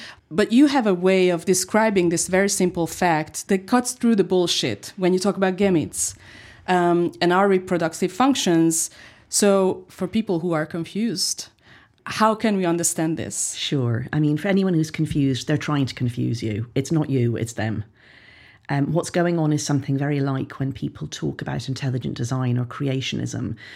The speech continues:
Speaker 2: They're not really trying to set out a fully thought out, functioning scientific argument. They're trying to pick a lot of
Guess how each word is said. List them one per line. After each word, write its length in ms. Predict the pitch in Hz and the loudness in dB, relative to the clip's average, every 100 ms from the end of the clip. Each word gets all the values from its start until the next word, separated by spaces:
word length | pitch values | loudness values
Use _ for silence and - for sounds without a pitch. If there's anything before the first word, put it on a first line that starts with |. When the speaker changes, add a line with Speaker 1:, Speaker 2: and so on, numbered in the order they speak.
| - _ | -20 _
Speaker 2:
They're 140 | - 151 | 0 2
not 260 | 160 180 - | 2 -2 -2
really 720 | 165 160 156 139 117 117 - - | 2 4 2 0 -2 -4 -8 -14
trying 300 | - 139 123 | -4 -2 -2
to 100 | 120 | -4
set 280 | - 131 123 | -2 -2 0
out 460 | 131 131 - - - - - - _ - | -2 -4 -4 -8 -8 -14 -20 -20 _ -2
a 120 | 127 | -2
fully 340 | - 156 143 | 0 0 0
thought 360 | 123 156 139 117 | 0 -4 -4 -4
out, 500 | 127 120 - - - - | -4 -6 -6 -6 -6 -8
functioning 560 | - 151 135 143 127 | -4 -2 0 -2 -2
scientific 840 | 120 139 127 123 - 131 123 120 - | -2 -2 0 0 -2 -4 -4 -6 -6
argument. 640 | 143 139 135 127 120 - - - - - | -4 -4 -2 0 0 -4 -12 -20 -8 -2
They're 100 | 156 | -2
trying 300 | - 175 170 | 0 -2 -2
to 100 | 165 | -2
pick 320 | - 190 - | -2 -4 -4
a 80 | 165 | -2
lot 280 | 165 185 - | 0 0 -2
of 300 | 160 139 | -2 -4